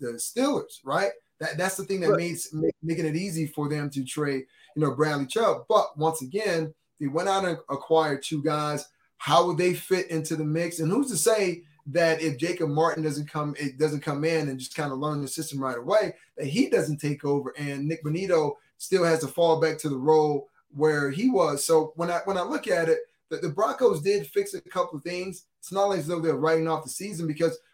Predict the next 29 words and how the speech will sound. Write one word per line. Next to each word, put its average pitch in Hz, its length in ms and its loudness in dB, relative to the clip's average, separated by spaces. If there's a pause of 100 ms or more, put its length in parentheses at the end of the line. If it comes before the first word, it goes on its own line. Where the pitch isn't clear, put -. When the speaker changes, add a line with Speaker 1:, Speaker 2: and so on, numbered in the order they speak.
(120)
Speaker 1:
who's 226 180 -4
to 165 60 -4
say 196 160 2
that 160 180 4
these 160 220 -6
players 165 300 2
that 151 120 0
they 151 80 -2
acquired, 165 520 2
the 123 60 -6
guys 156 300 -2
who 147 80 -4
are 143 60 -8
currently 156 320 -2
on 139 100 -4
this 123 160 -12
roster, 160 480 -2 (320)
that 160 240 2
they 180 100 2
don't 190 320 2
really 170 220 -2
step 165 320 0
it 165 60 -4
up? 196 160 -2
Because 160 480 4 (180)
once 156 240 -6
again, 214 400 2
at 160 140 -2
the 143 120 -8